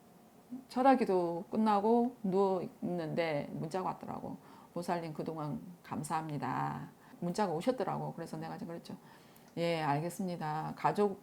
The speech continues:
성부를 보기 위해서 기도를 하시는 건데 제가 어-, 뭐라 안 하겠습니다. 대신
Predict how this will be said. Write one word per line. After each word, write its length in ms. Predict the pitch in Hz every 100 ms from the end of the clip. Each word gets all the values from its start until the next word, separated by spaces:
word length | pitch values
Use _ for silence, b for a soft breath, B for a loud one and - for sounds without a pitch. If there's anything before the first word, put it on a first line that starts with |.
| -
성부를 400 | - 247 277 254
보기 220 | 185 185
위해서 300 | 196 185 175
기도를 320 | 185 185 202
하시는 340 | 190 240 240 214
건데 460 | 160 156 165 156 - B B B
제가 440 | 180 180 196 - -
어-, 60 | -
뭐라 320 | 165 165 180 -
안 100 | 151
하겠습니다. 400 | 156 165 - - B B B B
대신 640 | 202 233 233 240 170 147